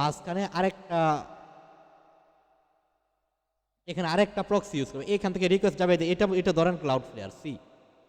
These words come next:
আগে Cloudflare রিকোয়েস্ট যাবে এবং ওই Cloudflare থেকে গিয়ে হচ্ছে সার্ভারে যাবে, মানে একটা ধাপ পার হয়ে তারপর যাবে। তো যার কারণে আমরা এখান থেকে যত ডোমেইন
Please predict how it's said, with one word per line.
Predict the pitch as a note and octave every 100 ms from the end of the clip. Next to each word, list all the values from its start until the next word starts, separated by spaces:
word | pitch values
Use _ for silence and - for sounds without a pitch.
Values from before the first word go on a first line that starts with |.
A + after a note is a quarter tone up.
| _ _ F3+
আগে | F#3+ E3+
Cloudflare | E3 F3 - G3 G3
রিকোয়েস্ট | G3+ G3 -
যাবে | F#3 G3
এবং | G3 G3
ওই | G#3 G3
Cloudflare | D#3+ F#3+ - D#3 F3 G3+ -
থেকে | F3 - G#3 D#3
গিয়ে | G3+ F3+
হচ্ছে | F#3 - G#3
সার্ভারে | D3+ C3 B2+ A#2 G#2+
যাবে, | F#2 - - _
মানে | - E3+
একটা | F#3+ D3+
ধাপ | D3 D#3
পার | G3 G3+
হয়ে | F#3+ F#3+
তারপর | D3 C3+ C#3 B2+
যাবে। | G#2 F#2 -
তো | -
যার | D3 D#3 F3+
কারণে | F#3+ A3 - - - C#3+
আমরা | E3 F#3
এখান | F#3+
থেকে | G3 F3+ D3
যত | E3 G3+ C#3+
ডোমেইন | D#3+ F3+